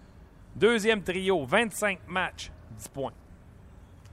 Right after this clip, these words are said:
Encore une fois, cette année, on se demande si Heller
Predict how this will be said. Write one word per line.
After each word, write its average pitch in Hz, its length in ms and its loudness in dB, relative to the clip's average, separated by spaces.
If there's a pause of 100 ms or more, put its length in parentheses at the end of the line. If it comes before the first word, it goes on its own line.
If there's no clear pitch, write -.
(1900)
Encore 175 260 2
une 165 80 0
fois, 190 160 2
cette 156 200 -4
année, 151 180 0
on 147 80 2
se 151 100 -4
demande 147 300 -2
si 139 420 -6
Heller 139 460 2